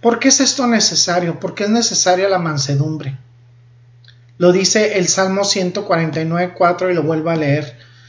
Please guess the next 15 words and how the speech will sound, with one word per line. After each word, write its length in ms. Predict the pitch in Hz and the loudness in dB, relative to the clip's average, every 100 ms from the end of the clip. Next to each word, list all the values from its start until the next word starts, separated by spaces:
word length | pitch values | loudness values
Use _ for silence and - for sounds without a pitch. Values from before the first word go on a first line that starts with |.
| - - | -20 -4
Dice, 460 | 170 180 196 190 - | 0 0 0 -4 -4
"Porque 260 | 185 - | -6 -6
Jehová 380 | - 180 185 196 | -2 2 4 2
tiene 240 | 214 214 | 0 -4
contentamiento 840 | 214 185 165 170 147 160 170 170 196 | -4 -6 -4 -4 -4 -4 -4 -4 -6
en 60 | |
su 220 | 196 - | -8 -8
pueblo, 360 | 185 202 196 160 - - - - | -2 -2 -2 -6 -12 -20 -20 -14
hermoseará 680 | 170 165 165 156 170 160 165 | -4 0 2 2 0 2 0
a 240 | 165 190 | -2 0
los 220 | 180 165 170 | 2 2 -2
humildes 720 | 160 156 160 165 165 - - - - - - - | -2 -2 -2 -2 -4 -10 -20 -20 -20 -20 -20 -8
con 240 | 170 160 | -4 0
la 100 | 147 | 0
salvación". 800 | 139 160 147 139 143 - 151 143 | 0 0 0 0 -2 -4 -4 -6